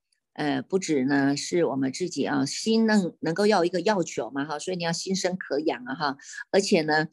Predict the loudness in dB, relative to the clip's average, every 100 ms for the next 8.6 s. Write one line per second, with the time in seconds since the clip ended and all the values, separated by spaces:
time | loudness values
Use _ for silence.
0 | _ 0 2 4 2 4 4 4 4 0
1 | 0 0 0 0 -2 -2 -2 -2 -2 -4
2 | -6 -4 -2 -2 2 2 2 0 -2 0
3 | 0 0 -2 -2 -6 -6 -6 -8 -12 -10
4 | -8 -6 -6 -8 -10 -6 -6 -2 2 4
5 | 2 -4 -4 -2 -2 -4 -20 -4 0 2
6 | 2 2 0 0 2 2 0 -2 -2 -4
7 | -4 -10 _ _ -8 -2 -2 -2 -8 _
8 | _ _ _ -4 -2 -4